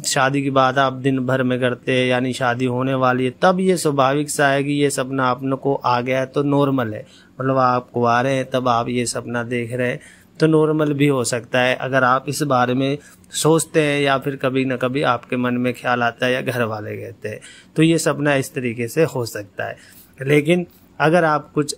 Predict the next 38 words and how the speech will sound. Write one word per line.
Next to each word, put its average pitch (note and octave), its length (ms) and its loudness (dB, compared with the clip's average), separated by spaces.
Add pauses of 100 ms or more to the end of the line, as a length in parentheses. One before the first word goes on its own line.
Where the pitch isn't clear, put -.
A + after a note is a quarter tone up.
ऐसा D3 400 2
सपना C#3 360 -2
देख A#2+ 320 -4
रहे B2 120 -2
हैं B2+ 140 -4
दो C#3 200 2
बजे C3+ 240 0
और C3 80 -4
पाँच C3 320 -2
बजे B2 260 -4
के A#2 160 -8 (360)
अंदर, C#3 340 0
तो G3 220 -2
अशुभ D3+ 400 0
है। D#3 160 0 (580)
इसके G#3+ 360 4
लिए G3+ 220 2
दोस्तों E3 380 2
आपको C3+ 420 0
क्या D3+ 180 4
करना C#3+ 300 0
चाहिए C#3 400 0
कि D#3+ 300 -2
आपको C#3 400 0
योगा, C#3 520 0
मेडिटेशन, C3 720 -4
ध्यान B2+ 340 -2
करना C#3 300 2
चाहिए C3+ 380 -4 (100)
और E3+ 140 2
साथ F3 400 2
में F3+ 160 -2
दोस्तों C#3+ 340 0
अपने D3+ 280 -2
मन C#3+ 420 -2
के D#3 140 0
शांति B2 560 -6
के C#3+ 200 0